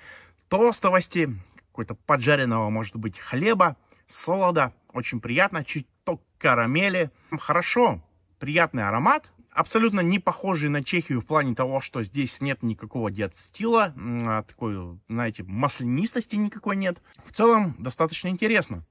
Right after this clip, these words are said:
При этом, вы знаете, может быть, даже есть чуть-чуть травянистого хмелька. Пробуем вкус.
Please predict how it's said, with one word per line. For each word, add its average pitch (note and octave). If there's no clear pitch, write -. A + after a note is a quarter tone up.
При C#3
этом, F3+
вы A#2+
знаете, G#3+
может G#3
быть, F#3+
даже E3+
есть D3
чуть-чуть D3+
травянистого D3+
хмелька. A2+
Пробуем C#3+
вкус. -